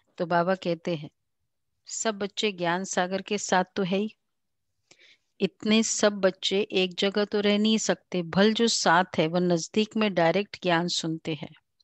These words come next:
और जो दूर है उन्हों को देरी से मिलता है, परंतु ऐसे नहीं कि साथ वाले जास्ती उन्नति को पाते हैं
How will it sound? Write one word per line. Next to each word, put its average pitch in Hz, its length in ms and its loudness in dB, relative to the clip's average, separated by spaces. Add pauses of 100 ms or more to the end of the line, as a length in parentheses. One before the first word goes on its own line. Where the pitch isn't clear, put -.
(880)
और 196 140 4
जो 202 180 6
दूर 196 300 2
है 233 240 4 (1080)
उन्हों 202 240 2
को 214 140 4
देरी 196 360 4
से 214 180 -2
मिलता 190 380 -2
है, 185 200 -6 (880)
परंतु 214 460 -2
ऐसे 196 400 2
नहीं 262 340 0 (120)
कि 208 120 -2
साथ 196 480 0
वाले 202 320 2
जास्ती 165 440 0
उन्नति 196 380 -2
को 190 160 -4
पाते 180 400 -2
हैं 170 160 -6